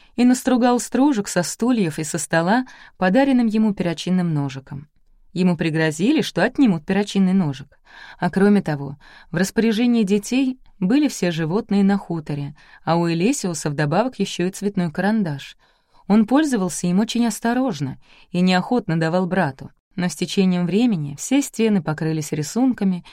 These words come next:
и карандаш укорачивался с угрожающей быстротой.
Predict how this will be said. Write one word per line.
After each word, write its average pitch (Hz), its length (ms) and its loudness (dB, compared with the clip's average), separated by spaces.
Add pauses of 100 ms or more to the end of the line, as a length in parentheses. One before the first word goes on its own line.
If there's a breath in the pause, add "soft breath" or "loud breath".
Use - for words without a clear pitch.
(340 loud breath)
и 202 120 0
карандаш 214 560 2
укорачивался 185 840 -2
с - 140 -10
угрожающей 156 640 -4
быстротой. 151 720 -10